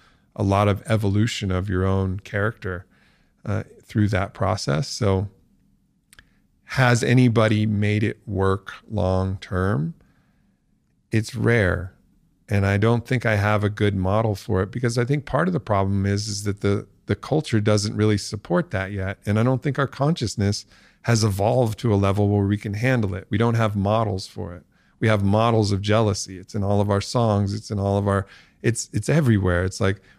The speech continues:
we're flying again, we're going upstream against a cultural zeitgeist. So if culture changes, if society changes, I think that will become more possible. It's, of course, some people are doing it and they're making it work.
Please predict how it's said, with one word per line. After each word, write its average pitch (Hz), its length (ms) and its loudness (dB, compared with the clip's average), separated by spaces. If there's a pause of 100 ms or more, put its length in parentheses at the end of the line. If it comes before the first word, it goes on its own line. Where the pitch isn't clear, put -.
we're 110 120 2
flying 127 580 0
again, 110 220 0
we're 107 80 2
going 117 280 2
upstream 127 680 2
against 101 340 -2
a 101 40 -8
cultural 104 460 -2
zeitgeist. 98 720 -6 (420)
So 113 240 4
if 101 120 0
culture 135 380 -2
changes, 110 720 0
if 107 100 -8
society 107 520 0
changes, 117 480 -2
I 104 120 0
think 110 300 -4
that 107 200 -2
will 107 120 0
become 104 340 -2
more 98 220 0
possible. 113 640 -4 (680)
It's, 135 180 -2
of - 160 -10
course, 143 260 2
some 135 240 2
people 139 240 0
are 123 80 4
doing 107 280 2
it - 120 -2
and 107 100 -4
they're 98 100 2
making 101 280 -2
it 107 100 -4
work. 101 400 -2